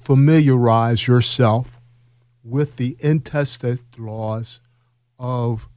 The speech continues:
the Commonwealth of Pennsylvania to see how it will impact your family, because a will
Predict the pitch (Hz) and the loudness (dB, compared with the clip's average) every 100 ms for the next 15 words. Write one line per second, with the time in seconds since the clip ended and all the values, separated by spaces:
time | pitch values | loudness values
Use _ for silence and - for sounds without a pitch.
0 | _ 120 - - 143 127 117 113 113 110 | _ -18 -14 -4 -2 0 0 2 2 0
1 | 127 117 - 123 110 117 101 120 120 110 | 0 -2 -2 -2 -2 -2 -4 -2 0 0
2 | 101 - _ - 151 226 180 180 160 151 | -2 -8 _ -6 -2 2 6 6 6 4
3 | 151 151 - 139 143 - 117 - - 104 | 2 2 2 2 2 0 -2 -4 -10 -16
4 | - 123 123 113 107 _ _ _ _ _ | -12 -12 -12 -14 -20 _ _ _ _ _
5 | _ _ _ - 135 - 180 156 123 117 | _ _ _ -14 -14 -10 -4 0 0 -4
6 | 123 - _ _ _ _ _ _ _ - | -8 -14 _ _ _ _ _ _ _ -10
7 | 135 147 190 196 165 147 143 | -6 4 6 6 4 2 -4